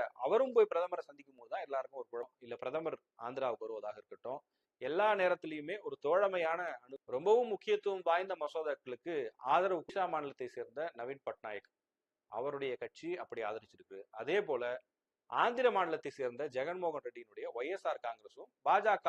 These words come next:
ஆதரவு நிலைப்பாட்டை பலமுறை எடுத்துக்கிறாங்க. அதனாலதான் இந்த குழப்பம் வருது. பாஜகவின் என் டி ஏ கூட்டணியில சந்திரபாபு நாயுடு இணைய போறாரா, இல்ல ஜெகன்மோகன் ரெட்டி இணைய போறாரா, யார் இணைய போறது அப்படிங்கிறது தான் அங்கே மில்லியன் டாலர் கேள்வியாக இருக்கிறது.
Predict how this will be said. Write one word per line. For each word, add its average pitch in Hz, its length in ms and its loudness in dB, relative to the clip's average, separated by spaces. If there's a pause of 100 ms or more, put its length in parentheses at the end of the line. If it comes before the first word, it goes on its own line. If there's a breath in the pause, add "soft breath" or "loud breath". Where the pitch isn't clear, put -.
ஆதரவு 147 340 0
நிலைப்பாட்டை 123 520 -4
பலமுறை 135 400 -4
எடுத்துக்கிறாங்க. 95 560 -16 (580)
அதனாலதான் 185 520 2
இந்த 175 100 -8
குழப்பம் 139 380 -2
வருது. 113 280 -12 (560)
பாஜகவின் 160 800 2
என் 131 200 -8
டி 175 120 -2
ஏ 151 120 0
கூட்டணியில 113 520 -10 (1160)
சந்திரபாபு 139 480 -2
நாயுடு 113 260 -8
இணைய 107 180 -8
போறாரா, 107 440 -2 (140)
இல்ல 127 220 -8
ஜெகன்மோகன் 143 540 -4
ரெட்டி 113 220 -14
இணைய 104 180 -14
போறாரா, 92 440 -8
யார் 147 280 4
இணைய 127 240 -8
போறது 110 320 -8
அப்படிங்கிறது 104 400 -14
தான் 175 160 -4 (320)
அங்கே 120 200 -8
மில்லியன் 196 420 -2
டாலர் 143 340 2
கேள்வியாக 117 460 -6
இருக்கிறது. 101 420 -12